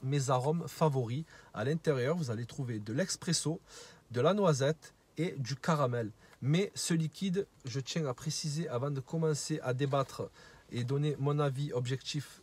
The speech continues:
sur ce liquide, il est magique. Et vous comprendrez pourquoi dans quelques instants. Je vais m'expliquer. Alors déjà, à l'odeur.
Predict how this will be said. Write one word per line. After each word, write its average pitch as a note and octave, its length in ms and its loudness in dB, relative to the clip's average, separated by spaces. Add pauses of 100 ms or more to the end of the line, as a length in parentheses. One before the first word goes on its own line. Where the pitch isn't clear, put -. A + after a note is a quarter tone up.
sur - 240 -10
ce - 160 -8
liquide, E3 460 -4 (640)
il C3+ 160 2
est D#3+ 100 0 (140)
magique. B2+ 580 0 (260)
Et A#2 120 -4
vous B2+ 160 -4
comprendrez D#3 560 -2
pourquoi E3 560 -2
dans C3 260 -2
quelques D3 600 -2
instants. B2 420 0 (800)
Je G#2 160 -6
vais C#3+ 240 0
m'expliquer. C3 600 -6 (280)
Alors A#2+ 200 2
déjà, D3+ 260 4
à E3 180 0
l'odeur. B2 420 0